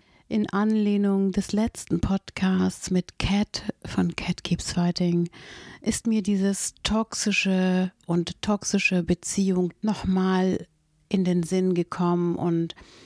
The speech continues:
habe es für mich selber überprüft, ob ich schon mal in meinem Leben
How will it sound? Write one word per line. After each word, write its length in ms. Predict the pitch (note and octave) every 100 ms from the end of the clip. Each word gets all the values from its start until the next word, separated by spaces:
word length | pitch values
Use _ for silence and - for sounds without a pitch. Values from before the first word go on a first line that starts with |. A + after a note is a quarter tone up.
| - -
habe 220 | G#3 F#3+
es 80 | -
für 140 | G3
mich 200 | F#3+ F3
selber 460 | - G3 G#3 G3 G3
überprüft, 720 | F#3+ F#3 - G#3 G#3 G#3 -
ob 200 | - - -
ich 480 | A3+ A#3 - - -
schon 300 | G3 F#3+ F3+
mal 200 | F3+ F3
in 100 | F3
meinem 220 | E3+ E3+
Leben 720 | F3 F#3 F#3+ F#3+ F#3 F3+